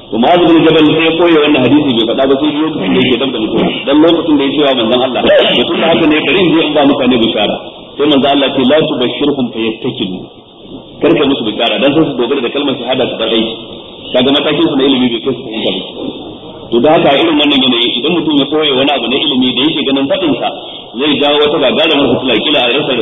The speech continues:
rayuka da dukiyoyi, to, ya kamata ya takaita. Ko kuma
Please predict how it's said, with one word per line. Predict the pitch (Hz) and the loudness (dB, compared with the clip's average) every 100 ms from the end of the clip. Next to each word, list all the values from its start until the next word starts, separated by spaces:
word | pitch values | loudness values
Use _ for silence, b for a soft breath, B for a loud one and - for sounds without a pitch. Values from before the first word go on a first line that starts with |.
| 92 - 113 | -4 -6 -4
rayuka | 135 151 151 139 98 | 0 0 0 -2 -2
da | 98 107 | -4 -4
dukiyoyi, | 110 151 147 151 147 143 - - - - - | -2 -2 2 2 2 0 -2 -8 -16 -20 -20
to, | - | -12
ya | 120 139 | -6 -4
kamata | 135 127 120 | -4 -4 -4
ya | 110 | -6
takaita. | - - 98 | -8 -8 -8
Ko | 98 139 | -8 -6
kuma | 147 156 156 | -4 -2 0